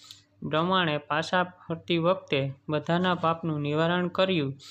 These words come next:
જે રીતે શિવજીએ કહ્યું હતું તેમ જ કર્યું તો તે બધાને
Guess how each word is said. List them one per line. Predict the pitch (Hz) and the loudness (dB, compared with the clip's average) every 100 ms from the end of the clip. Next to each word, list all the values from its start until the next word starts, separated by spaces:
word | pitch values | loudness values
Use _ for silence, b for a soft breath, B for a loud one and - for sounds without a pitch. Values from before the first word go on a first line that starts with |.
| B B B - | B B B -6
જે | - 175 | 0 2
રીતે | 180 175 170 147 | 4 2 2 0
શિવજીએ | 165 156 160 170 | 2 0 2 0
કહ્યું | 170 156 165 165 180 | 2 0 2 4 2
હતું | 180 143 139 - | 0 -2 -4 -2
તેમ | 151 170 | 0 2
જ | 170 - | 0 0
કર્યું | 175 180 180 147 | 2 2 2 0
તો | 147 | -2
તે | 147 170 160 | -2 -2 -2
બધાને | 156 151 170 180 151 143 | 0 0 2 2 2 -2